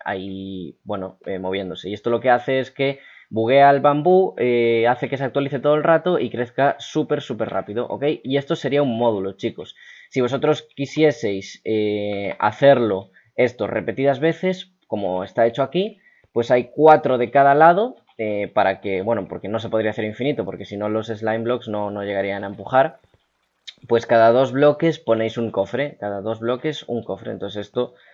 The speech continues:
ahora iría aquí, eh, pondríais los dos barcos encima igual, eh, los seis de arena y luego otro así y así, ¿no? Entonces, pues así se podría extender, chicos. Ahora lo que vo-, os voy a enseñar es a cómo hacer el, el reloj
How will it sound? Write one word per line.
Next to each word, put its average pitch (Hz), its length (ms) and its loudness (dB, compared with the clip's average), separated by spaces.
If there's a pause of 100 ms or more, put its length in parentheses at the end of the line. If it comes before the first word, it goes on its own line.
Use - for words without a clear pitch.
ahora 107 600 0
iría 104 260 -2
aquí, 160 480 -2 (380)
eh, 98 420 0
pondríais 98 340 -4
los 101 140 -6
dos 104 140 -8
barcos 104 260 -4
encima 135 400 -4
igual, 143 580 2
eh, 104 200 -2
los 95 220 -6
seis 120 200 0
de 113 80 0
arena 135 600 0
y 101 80 -10
luego 101 420 -4
otro 110 300 0
así 139 440 -4
y 104 120 -6
así, 98 260 -8
¿no? 117 160 -4
Entonces, 117 360 -6 (320)
pues 107 160 -8
así 113 200 -6
se 120 140 -2
podría 113 560 2
extender, 95 560 -6
chicos. - 440 -14
Ahora 123 240 6
lo 127 120 2
que 127 80 0
vo-, 127 200 0
os 117 140 -2
voy 131 80 0
a 131 40 -2
enseñar 139 340 0
es 139 180 -2
a 98 340 0
cómo 117 200 -2
hacer 120 200 -2
el, 117 720 0
el 113 200 -2
reloj 156 440 4